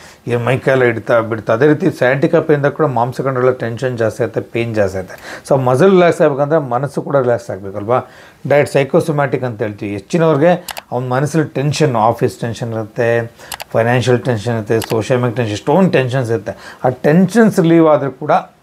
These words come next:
ಅದರಲ್ಲೂ ಆಟೋಮೆಟಿಕ್ಕಾಗಿ sciatica ಪೇನ್ ಕೂಡ ಕಡಿಮೆ ಚಾನ್ಸ್ ಇರುತ್ತೆ. So ಹಾಗೆ ಅರೋಮಾ ಆಯಿಲ್ಸನ್ನ ಜೆಂಟ್ಲಾಗಿ ಮಸಾಜ್ ಮಾಡೋದು, ಮತ್ತು ಆ ಸ್ಮೆಲ್ಲಲ್ಲಿ ಕೂಡ ಒಂದು alleviating type of pain ಇರುತ್ತೆ. ಈ ರೀತಿ ಪೇನ್ ರಿಲೀವಿಂಗ್ ಮೆಕ್ಯಾನಿಸಮ್ಸ್ ಇರುತ್ತೆ. ಆ ರೀತಿಯ ಒಂದು, ಅದರಲ್ಲೂ ಕೂಡ ಆಂಟಿ ಇನ್ಫ್ಲಮೇಟರಿ ಆ್ಯಕ್ಷನ್ಸ್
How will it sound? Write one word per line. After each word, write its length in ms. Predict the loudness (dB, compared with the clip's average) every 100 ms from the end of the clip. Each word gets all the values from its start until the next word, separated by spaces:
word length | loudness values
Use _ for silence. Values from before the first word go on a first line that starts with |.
| _ -6
ಅದರಲ್ಲೂ 260 | 0 2
ಆಟೋಮೆಟಿಕ್ಕಾಗಿ 560 | 2 0 -4 -2 -2 0
sciatica 280 | -2 -4 -6
ಪೇನ್ 200 | -6 -6
ಕೂಡ 100 | -6
ಕಡಿಮೆ 400 | -4 -4 -4 -4
ಚಾನ್ಸ್ 180 | -8 -10
ಇರುತ್ತೆ. 260 | -4 -2 -2 -8 -18 -6
So 80 | 0
ಹಾಗೆ 120 | 4 4 4
ಅರೋಮಾ 520 | 4 4 2 0 -4
ಆಯಿಲ್ಸನ್ನ 580 | -2 -2 -2 -6 -6 -6
ಜೆಂಟ್ಲಾಗಿ 580 | -6 -4 -4 0 0 0
ಮಸಾಜ್ 300 | -2 -6 -6
ಮಾಡೋದು, 400 | -6 -6 -2 -4
ಮತ್ತು 460 | -6 -14 -14 -2 0
ಆ 60 |
ಸ್ಮೆಲ್ಲಲ್ಲಿ 540 | 0 0 4 6 6 4
ಕೂಡ 180 | 4
ಒಂದು 540 | 4 2 0 -4 -6 _ _ -6
alleviating 440 | 0 0 0 -6 -8 -4
type 160 | -2 -2
of 60 | -4
pain 140 | -4 -4
ಇರುತ್ತೆ. 200 | -6 -10 -12 -20 -14 -2 4
ಈ 40 | 6
ರೀತಿ 240 | 6 4 2
ಪೇನ್ 160 | 2 4
ರಿಲೀವಿಂಗ್ 300 | 2 2 0 -6 -6
ಮೆಕ್ಯಾನಿಸಮ್ಸ್ 460 | -2 -2 -2 -6 -8
ಇರುತ್ತೆ. 180 | 0 2
ಆ 40 | 4 4
ರೀತಿಯ 260 | 2 2 4 4
ಒಂದು, 180 | 2 2
ಅದರಲ್ಲೂ 220 | 4 2 2
ಕೂಡ 80 | 2 0
ಆಂಟಿ 180 | -2 -4 -4 -6 -10 -20 -14 -4
ಇನ್ಫ್ಲಮೇಟರಿ 440 | 2 4 4 4 2
ಆ್ಯಕ್ಷನ್ಸ್ 280 | 0 -6